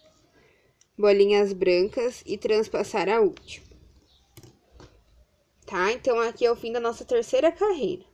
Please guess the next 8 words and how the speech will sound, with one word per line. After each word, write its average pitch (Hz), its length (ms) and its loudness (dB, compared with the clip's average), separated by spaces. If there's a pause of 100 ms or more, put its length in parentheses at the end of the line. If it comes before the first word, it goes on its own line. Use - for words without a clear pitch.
(580)
tá? - 320 -16 (840)
Ó, 185 160 -4 (180)
todos 220 220 -6
os 262 60 -12
módulos 233 360 -6
de 233 160 -10
seis. - 460 -12 (360)
Agora, 226 1200 6